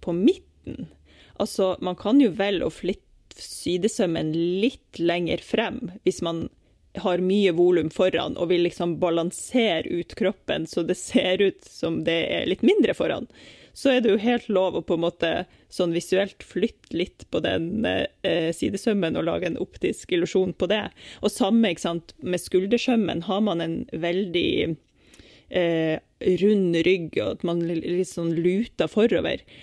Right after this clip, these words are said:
så kan man liksom, eh, pit-, flytte den skuldersømmen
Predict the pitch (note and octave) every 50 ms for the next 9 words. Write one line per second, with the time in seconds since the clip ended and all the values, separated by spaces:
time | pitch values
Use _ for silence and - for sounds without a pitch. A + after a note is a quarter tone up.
0 | - - _ - - - - - - - - - D4 C#4+ D4 D4 C#4+ C#4+ C4 A#3+
1 | F#3 F3 E3+ E3 E3+ F3+ - - F#3 E3+ - - - _ _ _ - - - -
2 | _ _ _ _ _ _ - - A4 A#4+ G4+ - - _ - - - - D#4 F4+
3 | - - C#4 A#3+ C4+ C#4 C4+ C4 - - C#4 C4 C4+ - B3 A3+ A#3 A#3